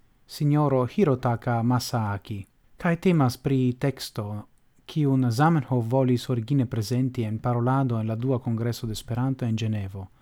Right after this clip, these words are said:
mil naŭcent ses, sed laŭ konsiloj de Sebert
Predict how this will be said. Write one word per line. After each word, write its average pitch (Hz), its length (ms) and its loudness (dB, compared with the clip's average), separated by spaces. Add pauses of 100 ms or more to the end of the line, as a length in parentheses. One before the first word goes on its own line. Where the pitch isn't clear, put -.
(340)
mil 147 180 4
naŭcent 120 400 0
ses, 110 500 -8
sed 139 260 -4
laŭ 147 200 2
konsiloj 120 560 -2
de 110 280 -6
Sebert 107 540 -6